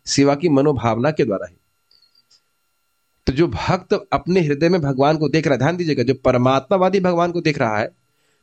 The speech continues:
परमात्मा के रूप में और एक भक्त भगवान को हृदय में देख रहा है, दोनों के सुख में बहुत अंतर आ जाएगा। हाँ, ध्रुव महाराज भी और कोई भी भक्त,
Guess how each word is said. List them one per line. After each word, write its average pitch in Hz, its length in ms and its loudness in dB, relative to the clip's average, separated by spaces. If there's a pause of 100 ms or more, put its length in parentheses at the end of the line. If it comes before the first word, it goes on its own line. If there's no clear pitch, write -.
(180)
परमात्मा 135 400 0
के 165 100 -4
रूप 127 220 -2
में 131 80 0
और 143 220 0
एक 123 140 -4
भक्त 180 360 -2
भगवान 139 420 0
को 170 80 -2
हृदय 165 160 2
में 151 140 -2
देख 143 160 -2
रहा 160 120 2
है, 156 120 0
दोनों 147 280 2
के 175 300 -2
सुख 170 280 -2
में 165 160 -2
बहुत 156 220 0
अंतर 143 280 0
आ 110 60 -2
जाएगा। 87 340 -12 (1700)
हाँ, 120 320 0
ध्रुव 160 180 0
महाराज 175 260 0
भी 240 100 0
और 240 100 2
कोई 226 260 2
भी 233 120 -2
भक्त, 135 400 -4